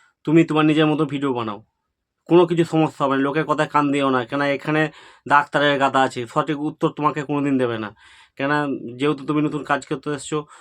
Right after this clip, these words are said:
তুমি সফলতার মুখ চট করে পাবে না। কিন্তু আমি যেহেতু তোমাকে ধরো বলতে পারি, যেহেতু আমি ডুয়েট ভিডিও কাজ করছি, অবশ্যই আমি সফলতার মুখ দেখছি। যদি বিশ্বাস না করো, আমার এক মাসের চ্যানেল আড়াই লক্ষর ওপরে ভিউ এসছে টোটাল মিলিয়ে, কিন্তু এত তাড়াতাড়ির মধ্যে এত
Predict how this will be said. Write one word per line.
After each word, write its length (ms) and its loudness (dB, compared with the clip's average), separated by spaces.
তুমি 180 -4
সফলতার 460 -2
মুখ 140 -4
চট 200 -4
করে 160 -6
পাবে 180 0
না। 100 -2
কিন্তু 220 -6
আমি 180 2
যেহেতু 260 -2
তোমাকে 260 -4
ধরো 180 2
বলতে 200 0
পারি, 220 0
যেহেতু 220 -2
আমি 140 2
ডুয়েট 240 -4
ভিডিও 180 -4
কাজ 220 0
করছি, 240 -8
অবশ্যই 420 2
আমি 160 0
সফলতার 380 -4
মুখ 80 -4
দেখছি। 240 -6
যদি 280 -6
বিশ্বাস 320 -2
না 120 0
করো, 160 2
আমার 160 0
এক 140 2
মাসের 240 0
চ্যানেল 280 0
আড়াই 260 4
লক্ষর 380 0
ওপরে 180 4
ভিউ 120 0
এসছে 260 -8
টোটাল 300 4
মিলিয়ে, 340 -2
কিন্তু 180 -4
এত 100 -2
তাড়াতাড়ির 420 0
মধ্যে 200 -2
এত 140 -2